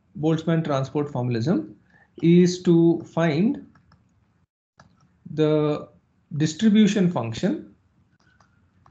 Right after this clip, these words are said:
<clears throat> in out of equilibrium conditions. That's the goal, right? So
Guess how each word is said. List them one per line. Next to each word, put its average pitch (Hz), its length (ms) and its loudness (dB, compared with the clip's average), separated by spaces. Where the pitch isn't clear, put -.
<clears throat> 196 100 6
in 220 380 -2
out 160 200 -2
of 196 160 -4
equilibrium 170 600 -2
conditions. - 720 -8
That's 170 260 0
the 202 80 -2
goal, 135 340 -6
right? 247 380 -2
So 185 580 2